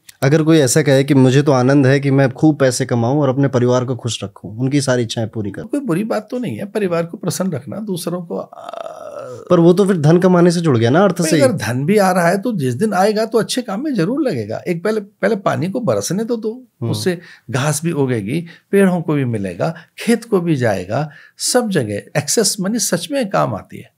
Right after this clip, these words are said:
Speaker 1: हम्म।
Speaker 2: आने तो दो, पहले बारिश होने तो दो धन की, तो जरूर वो सब जगह काम में आएगा।
Speaker 1: तो आप ये कह रहे हो कि पहले आप लायक बन जाएं, धन कमाएं, वो भी एक्सेस में कमाएं, उसके लायक बने, कर्तव्य करें अपना।
Speaker 2: बिल्कुल, बिल्कुल।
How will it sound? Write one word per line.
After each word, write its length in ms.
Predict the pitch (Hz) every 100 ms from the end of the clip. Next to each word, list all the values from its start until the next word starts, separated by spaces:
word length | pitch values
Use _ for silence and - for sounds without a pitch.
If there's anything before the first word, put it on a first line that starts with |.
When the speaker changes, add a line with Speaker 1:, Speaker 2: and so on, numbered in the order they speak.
| _
Speaker 1:
हम्म। 100 | 110 - _
Speaker 2:
आने 240 | 131 156 240
तो 140 | 240
दो, 400 | 160 330 254 95 _ _ -
पहले 160 | 170
बारिश 400 | 127 127 156 -
होने 260 | 123 165 160
तो 140 | 123
दो 160 | 113 175
धन 200 | 165 180
की, 220 | 170 - _ _ _ _ -
तो 80 |
जरूर 280 | 120 131 208
वो 80 | 233
सब 220 | - 208
जगह 200 | 208 202
काम 220 | 196 175
में 140 | 165 160
आएगा। 320 | 160 - _ _ _ - _ -
Speaker 1:
तो 60 |
आप 160 | 127 123
ये 100 | 135
कह 140 | 127
रहे 140 | 113 127
हो 60 |
कि 80 | 147
पहले 480 | 160 120 123 151 160 - _ _ _ _ _ _ _ 120
आप 220 | 113 120
लायक 340 | 123 110 110 113
बन 160 | 117
जाएं, 220 | 117 147 175
धन 260 | 127 113 127
कमाएं, 280 | 120 117 156
वो 80 | 147
भी 100 | 131
एक्सेस 360 | 120 147 135
में 100 | 117
कमाएं, 260 | 104 98 95
उसके 240 | 110 143
लायक 320 | 123 120 120
बने, 200 | 104 98
कर्तव्य 400 | 95 107 151 135
करें 220 | 110 98 95
अपना। 260 | - 92
Speaker 2:
बिल्कुल, 340 | 104 82 - -
बिल्कुल। 260 | - _